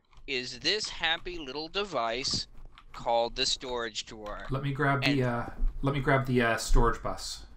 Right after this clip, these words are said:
Speaker 1: Uh, not yet, not yet. We don't wanna hook it up yet.
Speaker 2: Oh, okay. All
Speaker 1: Yeah,
Speaker 2: right.
Speaker 1: we're gonna wanna set this up first and then hook it up, because otherwise it will, it will,
Speaker 2: Okay.
Speaker 1: um,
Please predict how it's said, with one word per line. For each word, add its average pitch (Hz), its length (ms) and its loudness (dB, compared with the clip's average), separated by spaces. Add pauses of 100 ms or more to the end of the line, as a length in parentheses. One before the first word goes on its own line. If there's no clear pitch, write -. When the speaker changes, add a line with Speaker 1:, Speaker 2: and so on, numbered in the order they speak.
(1200)
Speaker 1:
Uh, 165 80 0
not 180 280 4
yet, 170 340 -2
not 156 180 -4
yet. 135 140 -2
We 139 80 -6
don't 170 160 -2
wanna 185 140 -2
hook - 180 -2
it - 80 -2
up 151 160 6
yet. 117 220 0 (560)
Speaker 2:
Oh, 131 140 6 (120)
okay. 127 240 0 (1040)
All 117 100 4
Speaker 1:
Yeah, 135 80 6
Speaker 2:
right. 123 80 0
Speaker 1:
we're 151 120 -4
gonna 208 180 2
wanna 196 220 0
set 175 260 0
this 185 220 -6
up 156 180 -6
first 170 480 -4
and 139 240 0
then 139 240 -4 (100)
hook 127 220 -10
it 123 80 -6
up, 104 160 -10
because 123 420 -6
otherwise 143 960 0
it 135 180 -4
will, 120 520 -4 (100)
it - 160 -6
will, 117 240 -6 (500)
Speaker 2:
Okay. 123 220 2
Speaker 1:
um, 107 320 -4